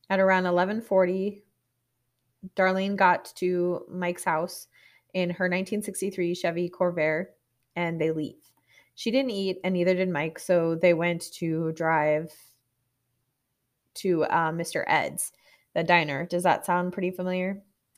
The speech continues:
David and Betty went to the same place. The place was busy, so they changed their minds. Sh-, um, she wanted to go somewhere quiet so they could have a conversation.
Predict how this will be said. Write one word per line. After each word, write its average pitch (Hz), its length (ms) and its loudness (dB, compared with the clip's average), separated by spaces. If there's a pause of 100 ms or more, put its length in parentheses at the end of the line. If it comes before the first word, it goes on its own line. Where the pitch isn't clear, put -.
(180)
David 202 580 2
and 180 180 -2
Betty 175 240 4
went 160 200 -4
to - 80 -20
the 160 120 -6
same - 240 -8
place. - 480 -14 (500)
The 185 80 -4
place 240 320 0
was 269 140 0
busy, 160 320 0
so 170 160 -4
they 175 140 2
changed 175 320 -4
their 185 100 2
minds. - 400 -8
Sh-, - 200 -14 (120)
um, 160 260 0
she 208 200 -2
wanted 208 240 0
to 196 60 -8
go 175 120 4
somewhere 170 320 -2
quiet 156 400 0
so - 80 -14
they 147 100 -4
could - 140 -8
have 160 320 -4 (220)
a 175 60 -4
conversation. - 800 -6